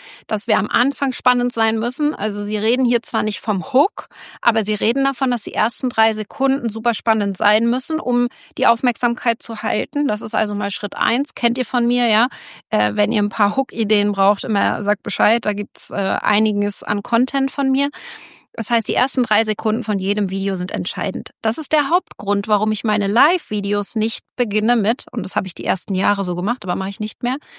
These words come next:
"Hallo, ihr Lieben." <laughs> Weil erstens ist noch gar keiner da in den ersten drei Sekunden und zweitens schauen die ersten drei Sekunden immer nur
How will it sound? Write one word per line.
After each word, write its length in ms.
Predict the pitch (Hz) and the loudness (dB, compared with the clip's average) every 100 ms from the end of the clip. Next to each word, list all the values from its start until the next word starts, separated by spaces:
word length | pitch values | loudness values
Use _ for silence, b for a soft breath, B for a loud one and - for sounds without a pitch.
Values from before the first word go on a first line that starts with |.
| B B B | B B B
"Hallo, 460 | - 226 226 294 339 | 0 2 4 4 2
ihr 140 | 269 | 2
Lieben." 320 | 247 208 185 - | 2 2 -2 -6
<laughs> 340 | - - 233 | -4 -2 -2
Weil 200 | - - - | -2 -6 0
erstens 420 | 226 247 - 339 | 2 2 0 -4
ist 160 | 247 247 | -2 0
noch 160 | 240 | 0
gar 160 | - 208 | 2 -2
keiner 300 | - 214 190 | 0 -2 -2
da 400 | 180 190 180 285 | 0 2 4 4
in 120 | 285 | 4
den 120 | 294 | 0
ersten 380 | 294 254 - 277 | 2 0 0 -6
drei 200 | 247 254 | -2 -2
Sekunden 420 | 262 262 285 285 320 B B B - | -2 -4 -6 -6 -8 B B B -8
und 180 | 254 226 | -6 -4
zweitens 600 | - 226 285 - 226 - | 0 2 2 0 -6 -2
schauen 360 | 247 269 330 | 2 4 4
die 100 | 262 | 2
ersten 340 | - 226 - 214 | -2 -2 -4 -4
drei 180 | 214 | -2
Sekunden 400 | 208 202 233 220 - | -4 -4 -4 -4 -4
immer 440 | 247 285 339 339 339 | -2 2 2 2 0
nur 360 | 302 233 247 | 0 2 4